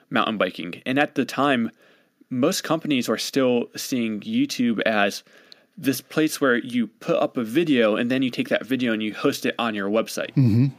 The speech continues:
Speaker 2: Right.
Speaker 1: They weren't thinking it, of it as a YouTube first.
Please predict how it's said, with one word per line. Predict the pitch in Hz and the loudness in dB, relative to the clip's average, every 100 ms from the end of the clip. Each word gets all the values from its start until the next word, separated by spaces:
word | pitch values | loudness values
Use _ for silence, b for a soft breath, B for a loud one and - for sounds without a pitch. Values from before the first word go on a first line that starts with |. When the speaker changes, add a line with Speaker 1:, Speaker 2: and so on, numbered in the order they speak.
| - | -2
Speaker 2:
Right. | 110 104 104 - | 2 2 -2 0
Speaker 1:
They | 147 151 | 4 4
weren't | 143 151 156 | 4 2 0
thinking | - 151 135 147 127 | -2 -4 -2 -2 0
it, | 123 - _ _ - | -2 -4 _ _ 0
of | 143 135 | 2 2
it | 127 | 2
as | 120 123 120 | 2 0 2
a | |
YouTube | 110 107 127 131 - 123 98 - | 0 0 -2 0 0 0 -2 -14
first. | - 147 104 - - | -2 2 2 0 -8